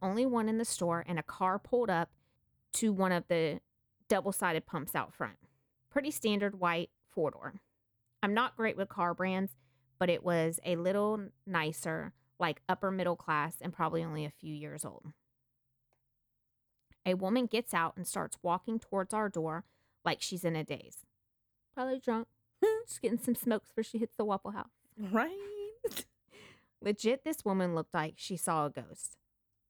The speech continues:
Speaker 1: She wanders up, sort of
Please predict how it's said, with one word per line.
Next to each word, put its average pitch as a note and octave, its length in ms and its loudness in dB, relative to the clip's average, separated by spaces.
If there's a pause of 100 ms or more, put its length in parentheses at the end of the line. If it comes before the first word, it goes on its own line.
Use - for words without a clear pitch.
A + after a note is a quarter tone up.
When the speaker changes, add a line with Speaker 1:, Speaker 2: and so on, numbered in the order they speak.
(1300)
Speaker 1:
She - 200 -2
wanders A3 420 2
up, F3 220 2 (240)
sort G3+ 260 0
of F#3 100 -4